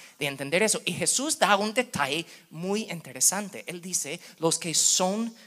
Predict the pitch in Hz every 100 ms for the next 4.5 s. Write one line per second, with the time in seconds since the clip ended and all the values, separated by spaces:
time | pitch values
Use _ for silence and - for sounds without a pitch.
0 | _ - 175 170 180 190 190 143 170 254
1 | 185 - - - - - 226 254 - 240
2 | 208 233 233 226 220 220 196 - 196 190
3 | - 185 175 175 - 175 175 160 156 147
4 | 143 139 135 101